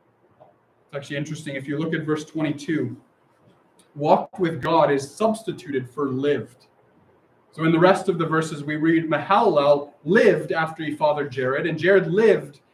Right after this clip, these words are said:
after he fathered Enoch, but Enoch walked with God after he fathered Methuselah." In a sense, what that's saying is that for Enoch to live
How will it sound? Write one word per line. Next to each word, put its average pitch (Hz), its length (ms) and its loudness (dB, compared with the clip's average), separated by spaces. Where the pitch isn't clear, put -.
after 165 280 -4
he 156 100 -6
fathered 156 460 0
Enoch, 151 500 0
but 160 240 -2
Enoch 175 500 2
walked 190 400 4
with 180 200 -4
God 160 480 2
after 151 420 -4
he 151 160 -12
fathered 135 560 -6
Methuselah." 131 640 -14
In 185 140 4
a 180 40 2
sense, 208 320 2
what 185 200 -2
that's 170 320 0
saying 185 260 -2
is 160 140 -6
that 170 200 -2
for 196 220 -2
Enoch 220 400 2
to - 140 -4
live 175 560 0